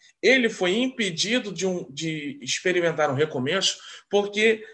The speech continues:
não conseguiu aprender nada com Jesus e não conseguiu esquecer nada da sua vida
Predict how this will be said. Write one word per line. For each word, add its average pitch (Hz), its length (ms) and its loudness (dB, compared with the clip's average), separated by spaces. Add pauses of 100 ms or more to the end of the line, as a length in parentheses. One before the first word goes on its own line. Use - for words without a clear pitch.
não 277 360 6
conseguiu 226 520 4
aprender 214 600 2
nada 202 480 4
com 175 160 -2
Jesus 160 440 2
e 233 60 2
não 247 120 6
conseguiu 240 480 2
esquecer 233 560 2
nada 208 340 2
da 214 120 -2
sua 208 200 0
vida 214 400 -2